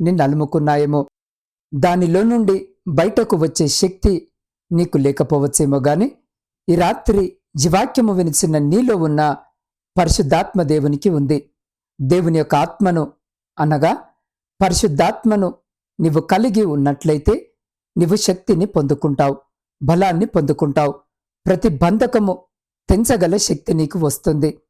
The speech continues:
ప్రతి బలహీనతను, అపవాది కాడిని విరిచివేయగల శక్తి నీకు వస్తుంది. ఈ లేఖనములోని మాటలను మనం అర్థము చేసుకోవడానికి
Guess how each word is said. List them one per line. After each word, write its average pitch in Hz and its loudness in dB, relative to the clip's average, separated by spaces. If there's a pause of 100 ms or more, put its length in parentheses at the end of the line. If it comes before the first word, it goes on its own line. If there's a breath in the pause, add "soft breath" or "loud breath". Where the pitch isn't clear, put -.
(520)
ప్రతి 170 0
బలహీనతను, 175 0 (540)
అపవాది 160 2
కాడిని 196 0
విరిచివేయగల 170 0
శక్తి - -4
నీకు 151 -2
వస్తుంది. 147 -2 (640)
ఈ 202 4
లేఖనములోని 185 0
మాటలను 165 0 (500)
మనం 160 2
అర్థము 165 0 (120)
చేసుకోవడానికి 143 0